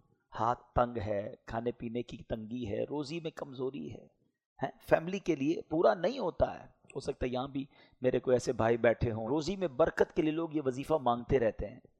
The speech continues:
اس شخص نے بھی نبی پاک سے عرض کیا کہ حضور، میرا ہاتھ تنگ ہے، تنگ دستی ہے، فیملی کو پورا نہیں ہوتا ہے۔ اب نبی پاک علیہ الصلوۃ والسلام نے کیا فرمایا؟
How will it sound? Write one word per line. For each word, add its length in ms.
اس 120
شخص 280
نے 60
بھی 100
نبی 240
پاک 260
سے 160
عرض 140
کیا 160
کہ 100
حضور، 320
میرا 140
ہاتھ 360
تنگ 180
ہے، 380
تنگ 160
دستی 640
ہے، 320
فیملی 300
کو 140
پورا 320
نہیں 180
ہوتا 380
ہے۔ 60
اب 120
نبی 280
پاک 280
علیہ 140
الصلوۃ 240
والسلام 400
نے 80
کیا 160
فرمایا؟ 420